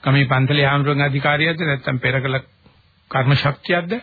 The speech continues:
එතන මේක ඉගෙන ගන්න පුළුවන් එකක්ද කියන එක.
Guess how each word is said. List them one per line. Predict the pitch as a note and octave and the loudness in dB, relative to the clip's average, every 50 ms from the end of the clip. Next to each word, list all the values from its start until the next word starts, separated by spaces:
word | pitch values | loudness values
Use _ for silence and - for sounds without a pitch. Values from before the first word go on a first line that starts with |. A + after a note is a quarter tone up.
| - _ _ - - - - - - | -10 _ _ -20 -20 -20 -20 -8 -4
එතන | D#3 C3+ - E3 D3+ | -2 0 0 2 2
මේක | D#3 E3+ G3 | 2 2 0
ඉගෙන | G#3+ F3+ D3+ D#3 E3 D#3+ | 0 0 2 2 2 2
ගන්න | D3+ C#3+ C#3 B2+ | 2 0 0 -2
පුළුවන් | C3+ B2 A2+ A2 | -2 -6 -6 -8
එකක්ද | G#2 F#2+ D#2+ - - | -10 -12 -12 -14 -16
කියන | - E2+ D#2 - | -18 -16 -16 -16
එක. | B2+ - | -18 -20